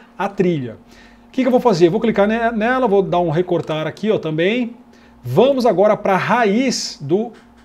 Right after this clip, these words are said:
do G P S. Observem aqui que tem dois diretórios, né? Esses diretórios aqui onde estão salvas fotos, tá bom? Tem várias fotos aqui de outras aventuras. E eu vou clicar em Garmin. Olha lá, clica aqui em Garmin.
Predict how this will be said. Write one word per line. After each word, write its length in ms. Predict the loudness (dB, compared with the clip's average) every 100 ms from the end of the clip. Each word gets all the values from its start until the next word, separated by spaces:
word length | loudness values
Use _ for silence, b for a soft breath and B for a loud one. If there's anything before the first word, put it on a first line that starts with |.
| -8
do 120 | -4
G 120 | -2
P 120 | 0 2
S. 420 | 2 2 -8 -16 -20 B B B -4
Observem 480 | -2 2 2 2
aqui 140 | 0 -2
que 60 | -2
tem 120 | -2
dois 200 | -2 -2
diretórios, 560 | -2 0 0 0 0
né? 100 | -2
Esses 300 | -2 -2 -4
diretórios 480 | -4 -2 -2 -2 -4
aqui 120 | -6
onde 140 | -8 -8
estão 180 | -8 -10
salvas 300 | -8 -10 -10
fotos, 720 | -4 -2 0 -4 -8 -10 -18 -20 -20 -20 _ _ _
tá 80 | -12
bom? 160 | -2 -2
Tem 100 | -2
várias 260 | -6 -6 -8
fotos 300 | -10 -10 -10
aqui 180 | -12 -10
de 280 | -10 -10 -14 B B
outras 380 | 0 0 0 -6
aventuras. 640 | -4 -4 -2 -2 -2 -6 -16 B B B -2
E 60 |
eu 80 | 0
vou 140 | 0
clicar 260 | -2 0 -2
em 80 | 0
Garmin. 400 | 0 0 0 0 -6 -20 _
Olha 140 | -8 -8
lá, 100 | -8
clica 300 | -8 -4 -4
aqui 140 | -4
em 60 | -2
Garmin. 380 | -2 -2 -4